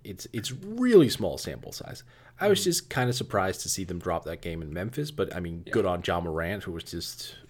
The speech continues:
Speaker 1: a beast, and Jay Crowder hitting that three. So they were one Jay Crowder three away from winning.
Speaker 2: Right.
Speaker 1: Uh, I mean, that could have swung either way, but I, I don't know. I was just kind of expecting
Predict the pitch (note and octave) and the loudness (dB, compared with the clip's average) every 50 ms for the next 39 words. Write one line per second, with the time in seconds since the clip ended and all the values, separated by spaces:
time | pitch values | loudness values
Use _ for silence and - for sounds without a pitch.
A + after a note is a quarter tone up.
0 | - - - F2 D2+ - - G2+ F#2+ G2+ G#2+ - - - - - F2+ F2 E2+ - | -20 -14 -14 -14 -14 -8 -6 -6 -4 -4 -4 -6 -8 -8 -10 -10 -8 -6 -4 -2
1 | F#2 F2+ F2+ - - F2 E2+ E2+ E2+ - - E2 F2 E2 E2+ C#2+ - - - - | -2 -2 -2 -2 -2 0 0 0 -2 -4 -4 -6 -6 -6 -6 -8 -10 -10 -10 -8
2 | E2 F2+ F#2+ G2+ - G#2+ G#2 G#2+ A2+ A#2+ B2 C3 B2+ B2+ A#2+ G#2 A2+ A2 A2+ A2+ | -6 -6 -6 -4 -4 -4 -2 0 0 4 6 6 6 6 6 4 4 4 4 2
3 | G#2 - - G#2+ G2+ G2 - G#2+ G2 F2+ F2 F2+ - - - F#2 F#2 F2 F2 E2 | -2 0 2 2 2 2 2 2 2 2 0 -2 -6 -8 -8 -6 -4 -4 -2 -2
4 | E2+ E2 E2 - C#2+ D2 D2+ E2+ G2 G2+ F2+ D#2+ D2+ F2 - - - - - - | -2 -4 -4 -6 -8 -10 -8 -6 -4 -4 -4 -4 -6 -10 -12 -14 -20 -20 -20 -20
5 | - - - - G2 F#2 F2 - - - - - F#2+ G2 F#2+ - G#2 G#2 F#2+ G2 | -20 -20 -14 -10 -8 -8 -8 -10 -14 -18 -6 -2 0 0 0 0 0 -2 0 2
6 | F#2 G2 G2 - - G2 F#2 - - F#2 F2+ F2+ F#2 F2+ E2 E2+ D#2+ G#2+ D3 C#3+ | 2 2 2 2 0 -4 -2 -2 -2 -2 -2 0 0 0 -2 -2 0 0 2 2
7 | G2+ F#2+ - - F2+ - - - - - - - - - - - - - - - | 2 0 2 0 -2 -2 -2 -18 -20 -20 -20 -20 -20 -20 -20 -8 -8 -8 -4 -2
8 | - D#3+ F#3 G#3+ A3 A3 G#3 C3+ G#2 - B2 A#2+ - - A2 - - - - - | 0 0 0 0 0 0 0 2 4 2 2 2 2 -2 -2 -4 -4 -8 -10 -20
9 | - - - - - - A#2+ A2 G#2+ G2 F#2+ - - - - G#2+ G#2 - - F#2 | -20 -20 -18 -12 -4 -2 -2 0 0 -2 -2 -4 -4 0 2 2 2 2 0 -2
10 | F#2 F2 E2+ E2+ F2 | 0 0 0 -4 -8